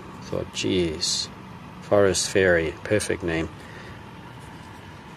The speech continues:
And this has been growing fine and kept it out of that sun. So I lost three or four Cymbidiums last year. Be-, you can see here, look.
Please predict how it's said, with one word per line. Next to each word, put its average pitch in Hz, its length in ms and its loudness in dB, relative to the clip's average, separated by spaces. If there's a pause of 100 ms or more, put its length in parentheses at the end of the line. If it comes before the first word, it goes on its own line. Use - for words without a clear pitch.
(2500)
And 120 300 12
this 123 160 10
has 113 160 8
been 117 220 12
growing 120 300 12
fine 135 580 12
and 104 600 6 (880)
kept - 240 8
it 107 180 10
out 139 180 12
of 131 140 12
that 101 220 12
sun. 104 580 10 (600)
So 98 240 8
I 123 100 12
lost - 720 12
three 127 140 12
or 113 100 12
four 127 240 10
Cymbidiums 107 640 8
last 107 380 6
year. 101 160 8
Be-, 92 160 2 (720)
you 127 80 6
can 120 160 10
see 110 260 6
here, 110 280 10
look. 98 300 6